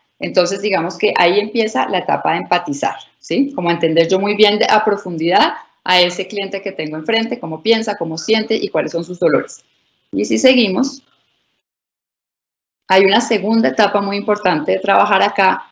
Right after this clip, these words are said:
que une tres, eh, círculos claves. El primero es qué fortalezas y diferenciadores, eh, tengo yo, ¿sí? Entonces, ¿qué fortalezas y diferenciadores tengo como negocio? Que era donde decíamos, ten-, dos bases de datos muy fuertes.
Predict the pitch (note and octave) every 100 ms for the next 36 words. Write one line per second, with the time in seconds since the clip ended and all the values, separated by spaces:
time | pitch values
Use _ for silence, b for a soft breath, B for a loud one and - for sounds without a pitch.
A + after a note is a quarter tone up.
0 | _ _ _ _ _ G#3 F#3+ - G#3 G3+
1 | G3 A3 - - G#3 G3+ F#3 F#3 - -
2 | G3+ G3+ G3 F3+ C#3+ - - _ - F#3
3 | F#3 F#3 F#3 - C#3 - - E3+ F3+ F#3+
4 | F#3+ F#3+ G#3+ A3 - A#3 A#3 B3 C4 G#3+
5 | F#3+ F#3+ F#3+ B3+ C#4 - A3+ G#3+ G3 F#3
6 | F3 F3+ E3 E3+ E3+ E3+ - _ _ _
7 | _ G#3 G3+ G3 F3 - F#3+ F3 F3+ F#3
8 | G#3 D3 - _ - F3+ B3 - F3+ E3+
9 | F#3+ G#3 G#3 F3+ G3 G#3+ G3 F3 F3 D3+
10 | D#3 E3+ F#3+ F#3 G3+ - G#3 F3+ D3+ D3+
11 | F3 - - _ _ _ _ F3 E3 E3
12 | F3 F3 G3 A3+ - - D3 C#3 - D#3+
13 | E3+ F3 F#3 G3 A3 G#3 F#3 F3+ F#3+ -
14 | F#3 G3+ G#3 G#3 E3+ - C#4